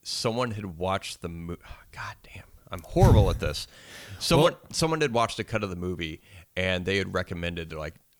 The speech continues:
Speaker 1: I think it was, might have been William Goldman, screenwriter, who did, like, Butch Cassidy and the Sundance Kid
Speaker 2: Uh-huh.
Speaker 1: and stuff like that. But I think he, um, if someone like that that watched the movie, correct me in the comics, uh, comments, uh, 'cause I'm butchering this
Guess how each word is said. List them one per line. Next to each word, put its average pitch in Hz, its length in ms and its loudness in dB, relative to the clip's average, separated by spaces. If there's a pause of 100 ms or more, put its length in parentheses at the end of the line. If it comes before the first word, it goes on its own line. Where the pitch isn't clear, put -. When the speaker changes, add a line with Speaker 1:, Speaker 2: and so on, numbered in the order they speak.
(360)
Speaker 1:
I - 80 -6
think 156 160 0
it 147 40 -2
was, 101 140 -4 (380)
might 101 200 -6
have 110 80 -2
been 87 160 0
William 85 300 -4
Goldman, 76 560 -10 (1000)
screenwriter, 76 800 -8 (500)
who 80 180 -8
did, 78 180 -8
like, 76 200 -10
Butch 90 200 -2
Cassidy 85 360 -4
and 69 80 -12
the - 40 -10
Sundance 76 480 -8
Kid - 180 -2
Speaker 2:
Uh-huh. 113 140 4
Speaker 1:
and 107 200 -2
stuff - 220 -6
like 80 140 -12
that. 80 160 -4
But 82 120 -4
I 85 60 -4
think 143 200 -6
he, 143 120 -4 (160)
um, 80 520 -6 (140)
if 95 160 -8
someone 147 320 0
like 90 180 -2
that 78 160 -8
that 76 120 -8
watched 120 300 -2
the 131 60 -2
movie, 90 500 -2 (220)
correct 147 360 2
me 107 100 2
in 92 60 2
the 87 80 -2
comics, 76 500 -6 (280)
uh, 92 120 -8
comments, 82 560 -8
uh, 87 220 -6
'cause 85 120 -10
I'm 85 180 -6 (120)
butchering 80 380 -8
this - 260 -12